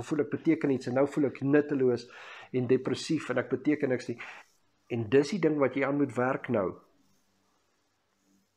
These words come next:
Al doen iets daaraan. Of kom jy agter net dat dit te oorweldigend is en jy weet nie eers waar om te begin nie?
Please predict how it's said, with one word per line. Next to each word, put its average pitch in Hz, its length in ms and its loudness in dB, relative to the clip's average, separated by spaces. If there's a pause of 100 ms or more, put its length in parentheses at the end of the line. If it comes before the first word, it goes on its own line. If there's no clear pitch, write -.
(120)
Al 107 140 -10
doen 139 160 0
iets 190 180 -8
daaraan. 127 480 -2 (1400)
Of - 160 -20
kom 185 200 0
jy 185 120 2
agter 151 320 0
net 147 300 -2
dat 120 260 -2
dit 120 180 -4
te 135 100 -6
oorweldigend 123 840 0
is 110 240 -6
en 120 160 -6
jy 127 160 2
weet 147 200 0
nie 185 100 2
eers 117 160 -6
waar 120 180 2
om 135 80 -6
te 127 120 -2
begin 120 360 -4
nie? - 120 -10